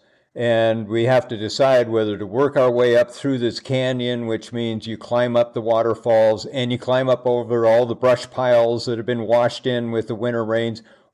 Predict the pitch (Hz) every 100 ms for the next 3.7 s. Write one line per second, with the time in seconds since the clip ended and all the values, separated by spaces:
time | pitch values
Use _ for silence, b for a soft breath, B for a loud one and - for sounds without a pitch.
0 | - 170 190 107 101 135 b b b -
1 | 156 156 147 147 - 156 156 147 147 147
2 | 135 139 165 - 92 - _ b b b
3 | b - 120 113 110 104